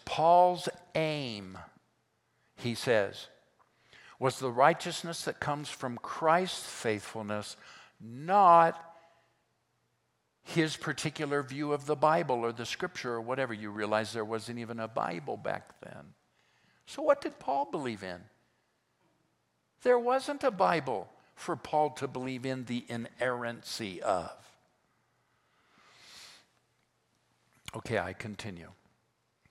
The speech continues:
Picking up in verse ten once again. Now we can put that back up. "My aim is to know him, to experience the power of his resurrection, to share in his sufferings,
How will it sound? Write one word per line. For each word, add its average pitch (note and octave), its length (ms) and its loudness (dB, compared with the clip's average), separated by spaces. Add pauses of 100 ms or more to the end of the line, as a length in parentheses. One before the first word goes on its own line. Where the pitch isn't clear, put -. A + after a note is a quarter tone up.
(100)
Picking B2+ 300 -4
up B2 180 0
in A#2+ 100 -4
verse B2 280 -6
ten F#2+ 300 -6
once F#2 240 -12
again. E2 360 -12
Now G#2 160 2
we A2 140 -2
can G2 160 -8
put G#2+ 220 -10
that G2 180 -4
back F#2 260 -6
up. - 280 -8
"My E3 380 8
aim E3+ 400 -2
is C3+ 240 -6
to C3 140 -8
know G#2+ 300 -4
him, D#2+ 220 -14 (800)
to D3 180 4
experience F#3 760 0
the D#3 140 0
power G3 500 6
of F#3+ 120 0
his F3+ 180 -2
resurrection, D3 800 -4 (440)
to C#3+ 180 -2
share F3+ 480 4
in G#3 100 0
his G#3 160 0
sufferings, - 880 -6